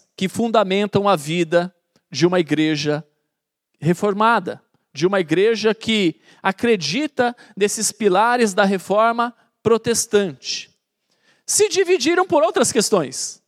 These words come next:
por ceia, por dons espirituais e por aí vai.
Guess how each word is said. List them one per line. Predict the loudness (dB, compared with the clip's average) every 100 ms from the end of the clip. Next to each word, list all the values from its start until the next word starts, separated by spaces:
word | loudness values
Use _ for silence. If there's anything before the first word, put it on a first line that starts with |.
| _ _ _ _ _ _
por | -2 0
ceia, | 0 0 0 2 0 0 -2 -2 -6 _ _ _ _ _ _ _ _
por | 0 2 2
dons | 0 0 0 0
espirituais | -2 -4 -4 -6 -2 0 2 0 -2 -4 -6 -8 -8 -12 _ _
e | -8
por | -4 0
aí | 0 2
vai. | 0 0 -2